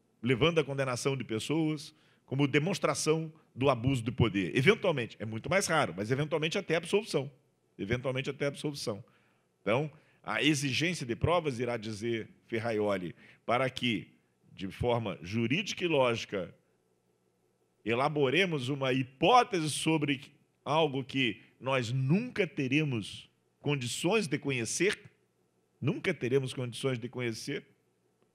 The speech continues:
ela é um elemento de legitimação do exercício do poder punitivo. Neste contexto, neste exato contexto,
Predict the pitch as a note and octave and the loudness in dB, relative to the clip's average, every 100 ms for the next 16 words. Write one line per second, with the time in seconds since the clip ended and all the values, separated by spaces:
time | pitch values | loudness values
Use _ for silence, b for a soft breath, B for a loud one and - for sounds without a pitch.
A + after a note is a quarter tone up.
0 | _ _ _ _ _ G#2+ C#3 D#3+ D#3+ C#3+ | _ _ _ _ _ 0 2 4 4 2
1 | B2 E3 D3+ C3 B2+ C3 E3+ F#3 D3+ - | 2 0 -2 -4 -2 0 0 0 -2 -6
2 | D3 A#2 - C#3 C#3+ C#3+ b b b G#2+ | -6 -6 -2 -2 -2 -8 b b b -4
3 | B2+ B2 B2+ A#2+ B2+ A#2 B2 A#2+ A2 A2 | -2 -2 -2 -2 -4 -6 -6 -4 -4 -6
4 | A#2 A#2 - F2+ E2+ E2+ - b b b | -8 -8 -6 -8 -8 -14 -18 b b b
5 | - A2+ D#3 A3 A3 - D3 B2+ G2+ D3+ | -12 -6 -2 2 2 0 -4 -4 -2 -2
6 | F3+ - - - _ _ _ G#2+ E3 F3+ | -2 -4 -12 -20 _ _ _ -4 -2 -2
7 | - A2 E2 G#2+ A2+ G#2+ - A2+ G#2 D#3+ | -4 -8 -6 -4 -4 -6 -6 -8 -2 -2
8 | F3+ - | -2 -8